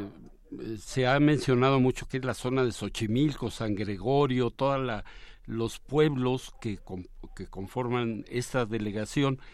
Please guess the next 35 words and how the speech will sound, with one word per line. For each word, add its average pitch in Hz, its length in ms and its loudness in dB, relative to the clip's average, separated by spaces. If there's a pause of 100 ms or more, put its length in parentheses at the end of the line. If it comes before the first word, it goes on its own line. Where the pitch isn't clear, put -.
(280)
y 113 260 -8
que, 113 260 -2
pues, - 300 -8 (200)
también 135 320 -2
la 247 80 -4
están 180 240 -2
pasando 156 460 2
mal 127 440 4
y 110 220 -2
aparte 147 640 4 (360)
no 151 380 4
hay 151 300 6 (400)
un 131 240 4
acceso 131 460 0
fácil 135 520 2
en 101 100 -2
vehículo, 113 840 2
hay 117 160 -2
que 135 140 0
ir 123 120 2
en 104 160 2
bicicleta, 127 840 -2 (280)
pero 135 200 2
la 131 120 4
gente 165 340 2
sigue 151 300 4
necesitando. 110 840 0 (280)
Ana, 165 480 4
¿cómo 156 160 4
estás? 165 260 4
Buenas 165 320 4
tardes. 156 380 4
¿Qué 165 120 6
nos 156 200 6
tienes 156 460 10